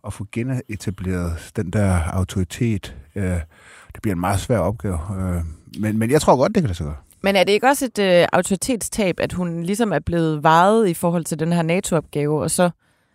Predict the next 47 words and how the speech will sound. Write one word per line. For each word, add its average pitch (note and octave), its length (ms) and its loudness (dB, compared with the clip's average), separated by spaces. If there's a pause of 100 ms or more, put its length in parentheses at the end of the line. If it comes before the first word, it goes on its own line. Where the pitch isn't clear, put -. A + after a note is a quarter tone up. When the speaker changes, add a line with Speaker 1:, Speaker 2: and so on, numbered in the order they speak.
(160)
Speaker 2:
i F#3+ 60 -4
hvert F#3 180 6
fald E3+ 220 4
for - 160 0
nuværende F3+ 540 4
fundet D#3 400 0
for - 120 -4
let? D#3+ 340 -4 (800)
Speaker 1:
Jo, A#2+ 200 2
men C3 60 0
jeg G#2+ 100 0
tror, B2 160 2
der A2 60 4
er A2+ 60 2
ligesom C#3 220 2
to, C3+ 440 -2 (240)
der G#2+ 60 0
er A#2 80 2
to D#3+ 220 0
scenarier, G#2+ 420 2
ikke? G#2 220 0 (260)
Enten D3 420 2 (300)
så - 140 0
er C#3+ 60 6
det A2+ 180 0
det, A#2 180 2
du A#2 60 0
siger G#2+ 220 -2
der, F#2 180 -4
der E2 100 -6
er D#2+ 40 -4
tilfældet, D#2+ 520 -8
at C#2 300 -12 (420)
hun G#2 140 0
er B2 100 2
bare G#2 140 2
blevet D#2+ 240 -6
fundet D2+ 240 -6
for - 120 -12
let G2+ 500 -6 (580)
af, E2+ 380 -2 (340)
af F2+ 100 -2
nok F#2+ 340 -2
nato-lande E2+ 600 -4
til, F2+ 300 -6
at, D#2 280 -8
øh, C#2+ 200 -4